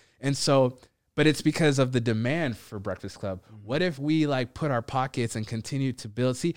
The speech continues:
Speaker 1: this is what happens when you don't build C H H. You start looking for other outlets to play your music, support your music.
Speaker 2: Yeah.
Speaker 1: And these other outlets, they weren't made to understand you.
Speaker 2: Yeah.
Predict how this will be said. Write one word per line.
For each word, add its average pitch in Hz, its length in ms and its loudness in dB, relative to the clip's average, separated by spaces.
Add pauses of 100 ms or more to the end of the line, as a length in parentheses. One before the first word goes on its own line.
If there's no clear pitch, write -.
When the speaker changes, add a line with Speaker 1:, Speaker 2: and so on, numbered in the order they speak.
(160)
Speaker 1:
this 175 160 -2
is 190 60 -2
what 165 140 0
happens 160 300 0
when 127 80 0
you 120 100 0
don't 127 200 -2
build 117 180 -4
C 104 140 -6
H 98 160 -8
H. 80 320 -10 (540)
You 131 140 -4
start 135 280 2
looking 123 320 0
for 107 540 -2 (400)
other 120 200 2
outlets 107 480 -2
to - 100 -12
play 113 200 -4
your 107 120 -2
music, 104 320 -4
support 104 320 -8
your 104 80 -4
music. 107 320 -4 (180)
Speaker 2:
Yeah. 107 120 -8
Speaker 1:
And 185 260 4 (280)
these 139 160 0
other 175 160 4
outlets, 143 500 0
they 147 160 0
weren't 190 240 0
made 147 260 -2
to - 80 -10
understand 170 540 -4
you. 87 160 -4 (120)
Speaker 2:
Yeah. 113 200 -6